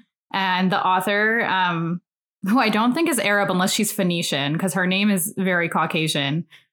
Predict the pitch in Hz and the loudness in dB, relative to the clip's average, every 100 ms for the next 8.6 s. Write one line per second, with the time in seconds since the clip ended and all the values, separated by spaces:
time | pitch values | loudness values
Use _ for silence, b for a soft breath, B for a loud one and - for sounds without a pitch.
0 | _ 240 226 214 202 190 185 - _ 226 | _ 0 2 4 2 0 -2 -8 _ -4
1 | - 208 214 226 220 196 190 247 226 233 | -2 0 0 0 0 0 2 2 2 0
2 | 202 190 185 196 190 202 196 202 185 180 | 0 2 2 2 2 2 2 2 0 0
3 | 190 208 208 214 214 233 262 262 B B | 0 2 2 2 2 2 2 -2 B B
4 | _ _ _ _ 220 - 214 202 190 180 | _ _ _ _ -4 0 0 0 0 0
5 | 190 196 196 208 180 208 185 185 180 208 | -2 -2 0 0 0 0 0 0 0 0
6 | 196 196 185 185 190 180 175 170 175 156 | -2 -2 0 2 2 0 0 0 0 0
7 | 190 185 175 185 160 - 202 220 190 151 | -2 0 0 0 -2 -2 0 0 0 0
8 | 165 170 220 233 277 285 | -2 -2 -2 0 0 -2